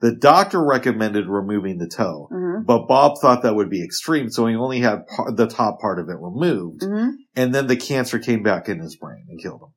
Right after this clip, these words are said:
Speaker 2: <sighs> Wow.
Speaker 1: He was younger than I am now. I think he was thirty-six when he died.
Speaker 2: Really?
Speaker 1: Yeah.
Speaker 2: I thought he was older than that.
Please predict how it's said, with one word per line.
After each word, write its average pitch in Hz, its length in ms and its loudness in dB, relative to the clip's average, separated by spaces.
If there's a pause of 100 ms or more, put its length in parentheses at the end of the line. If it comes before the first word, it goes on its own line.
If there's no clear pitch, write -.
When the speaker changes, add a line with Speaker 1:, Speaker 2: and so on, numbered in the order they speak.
(360)
Speaker 2:
<sighs> - 400 -16
Wow. 156 500 -6
Speaker 1:
He 175 40 0
was 151 220 4
younger 117 320 4
than 101 120 -2
I 104 180 0
am 98 120 -6
now. 110 160 -2
I 98 260 -2
think 135 140 -4
he 135 60 -6
was 107 260 -4
thirty-six 110 540 -4
when 85 80 -14
he 73 80 -20
died. - 280 -18
Speaker 2:
Really? 466 460 4 (100)
Speaker 1:
Yeah. 110 280 0 (260)
Speaker 2:
I 240 100 -8
thought 403 160 0
he 339 120 2
was 226 200 2
older 233 260 4
than 185 160 0
that. 180 440 -2